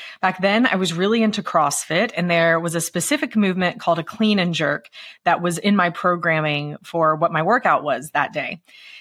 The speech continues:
And I went out into my garage. I was working from a garage gym at that time. So I went out into my garage gym and,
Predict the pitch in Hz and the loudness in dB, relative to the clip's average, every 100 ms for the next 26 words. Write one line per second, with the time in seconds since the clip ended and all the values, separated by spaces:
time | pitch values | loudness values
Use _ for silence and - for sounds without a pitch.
0 | - - 226 220 220 208 180 190 294 294 | -16 -2 2 4 2 2 0 2 2 4
1 | 240 226 196 _ _ 196 214 220 220 202 | 4 2 0 _ _ 0 2 2 2 4
2 | 180 165 165 156 160 185 185 190 180 170 | 4 4 2 -2 -2 -4 -2 -2 -2 2
3 | 165 165 160 151 160 156 156 147 - - | 2 2 0 -2 -2 0 0 -2 0 -2
4 | 156 151 151 151 156 165 254 254 214 202 | 0 0 -2 -2 0 2 2 2 0 0
5 | 180 175 160 160 156 160 151 156 156 | 0 2 2 0 -6 -4 -2 -4 -6